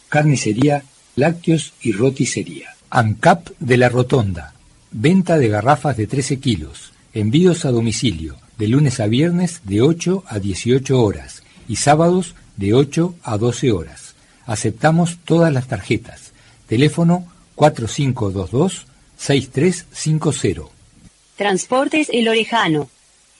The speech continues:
Speaker 2: Rellenos y nivelación de terrenos, saneamientos, red de agua, excavaciones, demoliciones, tajamares y lagos. También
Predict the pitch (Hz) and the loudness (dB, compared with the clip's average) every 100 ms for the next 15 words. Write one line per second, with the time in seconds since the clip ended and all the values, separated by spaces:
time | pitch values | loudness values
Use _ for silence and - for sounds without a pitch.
0 | _ - 190 - 240 285 339 330 - 214 | _ -4 -2 0 0 2 0 -2 -2 0
1 | 196 185 175 - 233 254 254 240 185 156 | 2 2 0 0 0 0 -2 -2 0 -2
2 | 147 - - - - - 196 196 196 226 | -4 -14 -20 -20 -10 -4 0 0 0 2
3 | 165 151 151 - _ _ - 196 233 247 | 0 -2 -8 -12 _ _ -10 -2 0 0
4 | 220 220 196 147 139 - _ _ _ 202 | 0 0 2 0 -4 -10 _ _ _ -8
5 | 190 - 202 - 247 202 151 - - _ | -8 -2 -2 0 -2 -2 -2 -6 -18 _
6 | - - 175 185 185 180 - 240 285 339 | -20 -8 -2 0 0 -2 -2 0 2 0
7 | - _ _ - 190 240 226 277 302 - | -4 _ _ -6 -4 -2 0 2 0 -2
8 | - 240 185 160 151 - - _ _ _ | -2 0 0 -2 -4 -10 -20 _ _ _
9 | _ _ - 180 175 196 262 311 | _ _ -4 0 0 2 2 0